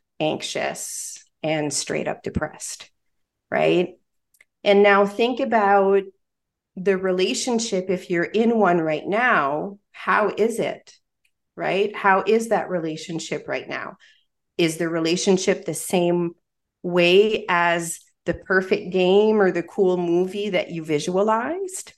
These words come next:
Or is it the opposite, right? Are you feeling happy? Are you feeling safe and respected? Or are you feeling scared, anxious, depressed, ready to just end it all, right?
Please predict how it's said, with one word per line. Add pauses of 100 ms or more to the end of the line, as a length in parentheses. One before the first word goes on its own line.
(440)
Or (880)
is
it
the
opposite, (500)
right?
Are
you
feeling
happy?
Are
you
feeling
safe
and
respected? (100)
Or (440)
are
you
feeling
scared,
anxious,
depressed,
ready
to
just
end
it
all, (380)
right?